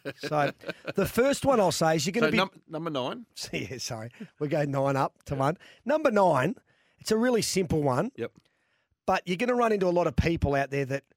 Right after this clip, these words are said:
Speaker 2: you know, you, you, you half know.
Speaker 1: Yep.
Speaker 2: You've, you've met 'em, but you've forgotten. So
Speaker 1: Yep.
Speaker 2: you need to word up a friend of yours
Speaker 1: Have a go-to friend.
Speaker 2: that you've told in advance that, um,
Speaker 1: He's the reminder.
Speaker 2: Yeah, so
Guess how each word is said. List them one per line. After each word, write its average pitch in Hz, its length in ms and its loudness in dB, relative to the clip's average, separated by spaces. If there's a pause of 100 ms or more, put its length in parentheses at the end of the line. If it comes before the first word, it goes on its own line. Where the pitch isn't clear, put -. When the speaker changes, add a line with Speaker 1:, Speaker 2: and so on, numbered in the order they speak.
(400)
Speaker 2:
you 143 180 -6
know, 147 400 0 (460)
you, 131 180 -20
you, 127 200 -18
you 123 120 -20
half 151 540 -2
know. 117 200 -6
Speaker 1:
Yep. 95 180 -14
Speaker 2:
You've, 113 300 -6
you've 131 200 -18
met 156 180 -4
'em, 143 120 -6
but 135 120 -10
you've 135 160 -12
forgotten. 123 440 -14
So - 140 -8
Speaker 1:
Yep. 175 40 -4
Speaker 2:
you 196 80 -2
need 214 120 0
to 190 60 2
word 160 360 0
up 143 260 -2 (680)
a 147 60 0
friend 190 300 0
of 170 100 -2
yours 254 280 0
Speaker 1:
Have 135 100 -4
a 127 40 -4
go-to 147 420 -2
friend. 180 340 -8 (420)
Speaker 2:
that 156 140 -2
you've 147 200 -4
told 165 320 2
in 208 140 0
advance 190 480 0
that, 156 260 -4
um, 139 220 0
Speaker 1:
He's 147 140 -4
the 143 100 -2
reminder. 127 460 0 (160)
Speaker 2:
Yeah, 143 300 0
so 139 240 -6